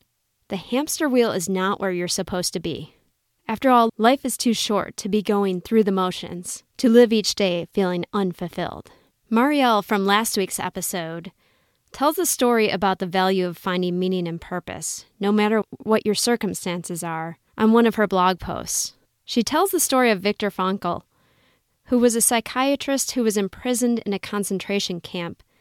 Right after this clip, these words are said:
during World War Two. He related an experience of helping two individuals who had talked about committing suicide. Each man was saved by the realization of something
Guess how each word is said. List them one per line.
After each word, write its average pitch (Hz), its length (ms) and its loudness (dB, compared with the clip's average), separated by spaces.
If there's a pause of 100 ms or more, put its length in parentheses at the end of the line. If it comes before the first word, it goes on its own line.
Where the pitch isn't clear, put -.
(220)
during 202 260 2
World 190 200 2
War 180 160 -2
Two. - 380 -6 (280)
He 339 220 4
related 262 460 4
an 202 140 0
experience 190 600 0
of 190 120 -10
helping 202 380 -4
two - 260 -4
individuals 190 680 -2
who - 140 -2
had 190 140 -2
talked 190 340 -4
about 180 260 -4
committing 180 400 -4
suicide. - 640 -6 (920)
Each - 300 0
man 294 260 2
was 220 100 2
saved 190 540 0
by 185 160 0
the 180 140 -2
realization 190 800 -2
of - 160 -10
something 208 640 -4